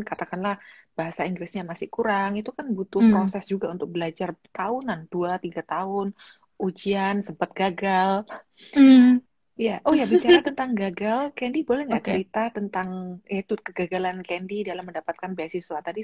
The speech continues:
Speaker 1: sempat disinggung sebentar.
Speaker 2: Iya, eh, jadi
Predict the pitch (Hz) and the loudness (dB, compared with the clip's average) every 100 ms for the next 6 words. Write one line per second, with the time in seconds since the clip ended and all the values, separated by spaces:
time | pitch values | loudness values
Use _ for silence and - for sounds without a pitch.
0 | 202 196 185 185 180 170 170 180 - 160 | -8 -8 -8 -8 -10 -14 -14 -18 -20 -16
1 | 156 151 240 _ _ _ _ _ _ _ | -10 -10 -12 _ _ _ _ _ _ _
2 | _ _ _ - 214 185 160 - _ 214 | _ _ _ 4 6 6 0 -12 _ -2
3 | 214 208 208 202 202 202 | 2 2 2 2 -2 -2